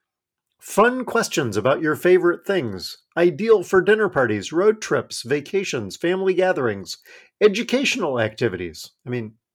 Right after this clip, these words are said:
we're an educational podcast. Sure, why not? Uh, "Fun with friends."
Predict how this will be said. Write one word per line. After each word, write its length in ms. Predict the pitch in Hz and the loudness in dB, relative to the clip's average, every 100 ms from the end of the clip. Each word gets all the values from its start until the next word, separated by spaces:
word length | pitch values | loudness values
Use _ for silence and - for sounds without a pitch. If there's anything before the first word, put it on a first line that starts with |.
| _ _ - | _ _ -8
we're 100 | 135 | -6
an 80 | |
educational 580 | 104 - - 101 - 92 | -6 -6 -6 -6 -6 -8
podcast. 540 | - 87 82 123 156 - _ _ _ _ | -6 -8 -8 -10 -10 -18 _ _ _ _
Sure, 360 | - 202 117 87 | -6 -4 -4 -6
why 140 | 131 | -6
not? 280 | 156 117 - _ - - - _ | -6 -10 -14 _ -20 -20 -20 _
Uh, 220 | 151 131 127 | 0 2 0
"Fun 360 | - 180 208 | 0 2 4
with 160 | 214 180 | 2 0
friends." 580 | - 208 147 85 - | -2 -2 -2 -6 -14